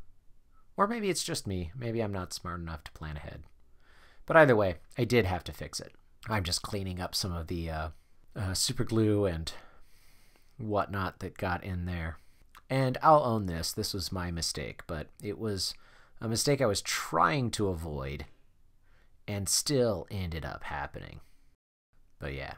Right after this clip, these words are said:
just pop that off, flip the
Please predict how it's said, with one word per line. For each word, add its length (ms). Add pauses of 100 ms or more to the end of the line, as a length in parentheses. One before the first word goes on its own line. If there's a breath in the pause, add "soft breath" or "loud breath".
(140)
just 220
pop 240
that 160
off, 560 (1000 loud breath)
flip 560
the 260